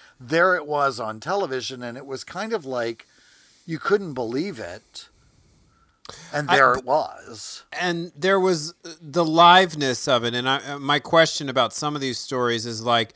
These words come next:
Speaker 2: did that change over time? Is it possible to be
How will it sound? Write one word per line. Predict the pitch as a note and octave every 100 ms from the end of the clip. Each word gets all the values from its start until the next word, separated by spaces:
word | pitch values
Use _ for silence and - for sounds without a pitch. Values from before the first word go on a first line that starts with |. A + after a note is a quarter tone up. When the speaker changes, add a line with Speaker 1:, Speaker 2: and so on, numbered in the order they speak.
| - - -
Speaker 2:
did | D#3+ D#3
that | D#3+ -
change | - D3+ C#3+ B2+
over | C3 A#2
time? | A2 C3+ C3 A#2 A2+
Is | G#2+
it | A#2 -
possible | - D3+ E3 D3+ D3 B2+ A#2
to | A2+
be | B2 A#2